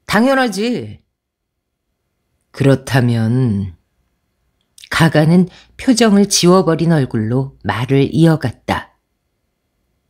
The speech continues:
"누군가 너한테 수면제를 먹였다는 얘기야."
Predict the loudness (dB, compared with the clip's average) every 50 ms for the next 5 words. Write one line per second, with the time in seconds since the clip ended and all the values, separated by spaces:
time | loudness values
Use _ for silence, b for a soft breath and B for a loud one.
0 | _ _ _ _ _ _ _ _ _ _ -4 0 2 2 4 4 4 4 4 2
1 | 2 2 2 2 0 0 -4 -6 -8 -12 _ _ _ _ _ _ _ -4 -2 0
2 | 0 -2 -4 -6 -6 -4 -4 -4 -4 -4 -8 _ _ _ _ _ _ -8 -2 2
3 | 4 4 4 4 2 0 -2 0 0 2 2 2 2 0 0 0 -2 -2 -4 -4
4 | -2 -2 0 0 0 -2 -2 -4 -4 -4 -4 -4 -4 -6 -10